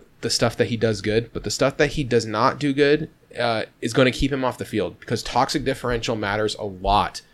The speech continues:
to Pete Carroll. That's, like, a Seahawks original. We're the first team that ever, like,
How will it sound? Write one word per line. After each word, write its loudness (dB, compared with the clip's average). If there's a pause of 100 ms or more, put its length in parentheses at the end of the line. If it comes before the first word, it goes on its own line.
(160)
to -8
Pete -8
Carroll. -2 (340)
That's, -2
like, 0
a -2
Seahawks -2
original. 2 (120)
We're 2
the 2
first -6
team -4
that -4
ever, -2
like, -6